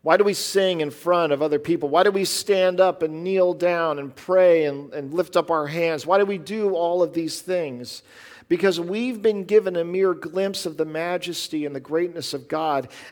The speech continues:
and he has said to us, "Now do this." That's why. That's why we do it. We worship God first and foremost out of obedience to him, because he says,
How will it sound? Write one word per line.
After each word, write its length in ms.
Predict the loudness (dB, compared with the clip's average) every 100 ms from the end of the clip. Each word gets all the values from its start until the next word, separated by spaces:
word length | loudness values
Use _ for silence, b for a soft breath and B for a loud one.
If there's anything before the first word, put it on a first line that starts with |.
| -4
and 160 | -4
he 280 | -4 -8 -6
has 220 | -6 -6
said 340 | -6 -2 -4 -4
to 200 | -10 -6
us, 420 | -4 -4 -4 -12
"Now 360 | -10 -8 -8 -10
do 300 | -12 -14 -12
this." 560 | -12 -12 -14 -18 -20 _ _ _
That's 280 | -10 -10 -10
why. 320 | -14 -16 -18 _ _ _ _ _ _ _ _ _ _ -4
That's 280 | -2 -4
why 300 | -4 -4 -2
we 220 | -2 -4 -10
do 300 | -8 -4 -4
it. 340 | -6 -14 -20 _ _ _ b b b b
We 280 | -4 -2 2
worship 500 | 4 2 0 -2 2
God 320 | 2 2 -2
first 320 | -6 -8 -6
and 160 | -8 -6
foremost 540 | -6 -4 -2 -4 -4
out 160 | -6 -4
of 120 | -4
obedience 680 | -6 -8 -10 -8 -8 -10 -10
to 120 | -10
him, 220 | -8 -8
because 260 | -8 -6 -6
he 220 | -8 -10
says, 440 | -8 -6 -2 -4